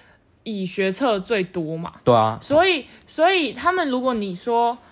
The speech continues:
Speaker 1: 你可能有规划要上大学，那他们就会担心说，那你有没有要去读学科，你有没有要学测？他们其实担心你，他们并不是，就是不管你。
Speaker 2: 嗯。
Speaker 1: 对，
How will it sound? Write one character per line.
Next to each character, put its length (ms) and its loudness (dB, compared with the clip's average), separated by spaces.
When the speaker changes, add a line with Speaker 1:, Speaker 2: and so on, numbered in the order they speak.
Speaker 1:
你 340 -6
可 200 -6
能 140 -4
有 120 -2
规 160 -2
划 180 0
要 60 0
上 240 -6
大 160 0
学， 140 -10
那 140 -2
他 200 0
们 120 -4
就 80 0
会 80 2
担 240 0
心 160 0
说， 320 0
那 200 2
你 360 -6
有 140 -4
没 140 0
有 60 2
要 140 0
去 320 -6
读 480 -6
学 280 -2
科， 300 -2
你 120 -4
有 140 2
没 120 -2
有 60 0
要 60 0
学 280 -8
测？ 320 -10
他 100 0
们 140 2
其 140 -4
实 120 -6
担 320 0
心 240 -4
你， 140 -6
他 140 -6
们 140 -4
并 200 0
不 180 -10
是， 340 -8
就 100 -12
是 140 -6
不 240 -10
管 280 -8
你。 100 -14
Speaker 2:
嗯。 580 -4
Speaker 1:
对， 180 -12